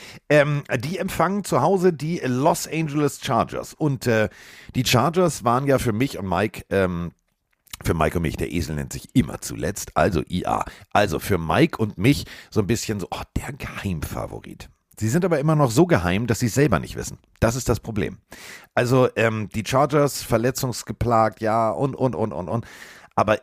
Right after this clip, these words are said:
irgendwie läuft es nicht so, wie die Chargers sich das erhoffen. Und die Chargers müssen jetzt ran gegen die Atlanta Falcons. Ich bin mal sehr gespannt.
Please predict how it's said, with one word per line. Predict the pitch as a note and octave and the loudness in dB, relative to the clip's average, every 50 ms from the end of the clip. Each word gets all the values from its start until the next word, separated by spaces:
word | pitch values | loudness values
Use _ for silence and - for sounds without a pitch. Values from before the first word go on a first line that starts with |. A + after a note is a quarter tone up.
| _ | _
irgendwie | - D3 D#3 F#3 F#3+ F3+ C#3 D#3 C#3 A#2+ F2+ F#2 A2 A#2+ B2 A#2+ | 6 8 8 8 8 6 4 2 0 0 -2 -2 -2 0 0 0
läuft | A2+ G#2 G2 F#2 G#2 A#2 B2+ A#2 - - - - | 0 2 4 4 4 4 4 0 -2 -8 -8 -2
es | F#2+ G#2+ G#2 - - - | -2 0 0 -2 -4 -6
nicht | D#2+ E2 G2 G2+ - - - B1+ | -4 -4 -4 -4 -4 -8 -14 -12
so, | B1 C#2 D#2+ F2+ F2+ C#2+ | -8 -4 -2 -2 -2 -2
wie | E2 D#2 | -4 -6
die | C2+ D#2 D2 - | -6 -6 -8 -6
Chargers | - D2+ C#2 C#2+ B1+ C#2+ C#2 - - | -4 -4 -4 -4 -4 -4 -6 -8 -8
sich | C2+ - - | -12 -10 -8
das | D2 B1 - - | -8 -10 -10 -10
erhoffen. | - - B1 C2 C#2+ C#2 - C2+ | -10 -8 -6 -4 -4 -4 -4 -6
Und | A1 B1+ D2 - | -12 -12 -12 -10
die | F#2+ D#2+ | -10 -4
Chargers | - G2+ G2+ A#2+ B2+ D3 B2+ G#2+ | 0 0 2 2 2 0 -2 -2
müssen | G#2 A2+ A2+ - B2 A2+ | -4 -4 -4 -4 -4 -2
jetzt | F#2+ F#2 - - - | -2 -2 -2 -4 -6
ran | - E2+ G#2+ C3 C#3+ - | -4 -4 -4 -4 -6 -6
gegen | - E2 - F2+ F#2 E2+ G#2 G2 | -8 -6 -4 -4 -4 -2 -2 -4
die | F2 G2 C#2+ | -4 -4 -4
Atlanta | E2 E2 E2+ E2+ E2+ E2+ G2 E2+ | -4 -4 -4 -4 -2 -2 -2 -2
Falcons. | - - F2+ E2+ - C#2+ B1 - - _ | -2 -2 -2 -2 -2 -6 -12 -12 -10 _
Ich | - A#2+ - - - - | -6 -6 -6 -6 -6 -6
bin | C#3+ C#3 C#3+ | -4 -4 -4
mal | C#3 C3 B2 B2 | -4 -6 -6 -6
sehr | G#2+ F#2 G2+ F#2+ F#2+ | -4 -2 -2 -2 -2
gespannt. | F2 G#2 - - - - - - - - - | -4 -6 -6 -6 -6 -4 -4 -6 -6 -8 -18